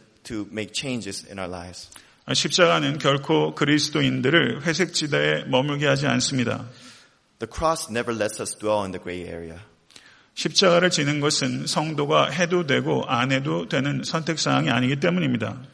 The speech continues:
Speaker 1: And bearing the cross is not something you can make a choice not to bear.
Speaker 2: 오늘 저녁에 십자가의 고통을 깊이 묵상하는 은혜가 임할 수 있기를 간절히 바랍니다.
Speaker 1: I hope we are me-, able to meditate on the pain of the cross tonight.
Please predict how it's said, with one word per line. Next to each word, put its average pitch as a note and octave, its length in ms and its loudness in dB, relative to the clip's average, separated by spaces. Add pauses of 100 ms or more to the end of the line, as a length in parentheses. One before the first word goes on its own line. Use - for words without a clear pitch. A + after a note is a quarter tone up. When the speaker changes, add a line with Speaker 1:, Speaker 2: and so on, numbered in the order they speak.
(460)
Speaker 1:
And A2+ 140 -8
bearing C#3+ 340 0
the C3+ 80 -2
cross C3+ 380 -2
is - 160 -8
not A#2+ 240 0
something B2+ 340 -6
you G#2+ 80 -6
can G#2 220 -6
make G2+ 260 -6
a F#2 80 -8
choice - 480 -8
not F#2+ 220 -10
to - 100 -16
bear. F2+ 240 -10 (720)
Speaker 2:
오늘 D3+ 180 0
저녁에 D3 400 2
십자가의 F3 520 2
고통을 C#3 420 0
깊이 D#3+ 580 0
묵상하는 D3 540 -2
은혜가 C3+ 540 2
임할 C#3+ 280 0
수 C#3+ 140 -4
있기를 C#3 240 -2
간절히 C3 340 -2
바랍니다. A#2 600 -4 (200)
Speaker 1:
I F#2+ 140 -8
hope G#2 240 -4
we G#2 100 0
are F#2+ 140 0
me-, G2+ 160 -6 (160)
able A2 260 -2
to - 140 -10
meditate G#2+ 560 -2
on F#2+ 100 -8
the F2 80 -12
pain A#2 280 -6
of G2 80 -8
the F2 120 -12
cross - 380 -10
tonight. F#2 320 -16